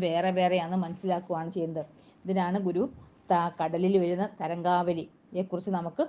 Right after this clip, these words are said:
ഉദാഹരണത്തിൽ പറഞ്ഞു തന്നെ. എല്ലാം ഒരേ ഒരു അറിവ് മാത്രമേ ഉള്ളൂ എന്നും ആ അറിവിൽ അമർന്ന് അത് മാത്രമായി തീരുക എന്നതാണ്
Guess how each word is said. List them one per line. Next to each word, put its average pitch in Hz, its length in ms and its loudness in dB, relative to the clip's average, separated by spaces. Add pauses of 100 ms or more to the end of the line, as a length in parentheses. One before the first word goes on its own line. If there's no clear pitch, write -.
(160)
ഉദാഹരണത്തിൽ 170 640 -2
പറഞ്ഞു 160 260 -2
തന്നെ. 165 220 -2 (340)
എല്ലാം 185 320 4
ഒരേ 185 240 4 (100)
ഒരു 208 140 10
അറിവ് 180 320 4 (120)
മാത്രമേ 220 480 4
ഉള്ളൂ 170 320 4
എന്നും 202 200 2 (340)
ആ 208 160 2
അറിവിൽ 233 340 6
അമർന്ന് 180 400 2 (240)
അത് 190 140 4 (140)
മാത്രമായി 196 600 4 (120)
തീരുക 196 320 4
എന്നതാണ് 196 440 4